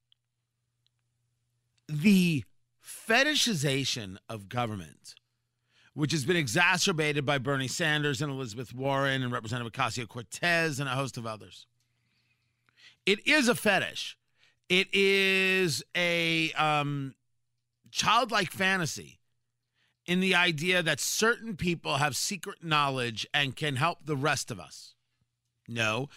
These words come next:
there are certain people with extraordinary talents, and they can share those talents, and people can decide to utilize them or not,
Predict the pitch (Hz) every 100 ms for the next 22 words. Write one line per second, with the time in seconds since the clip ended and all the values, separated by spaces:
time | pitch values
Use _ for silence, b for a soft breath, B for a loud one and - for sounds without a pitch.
0 | B B 135 120 - 190 - 156 147 143
1 | - 131 - b - 143 135 - 165 151
2 | 139 120 - - 175 175 110 98 - b
3 | b - 135 135 139 123 113 - 208 233
4 | 240 165 120 - 139 117 120 120 107 135
5 | 123 110 104 - 131 120 104 120 123 120
6 | 113 - 110 107 101 95 117 147 - -
7 | -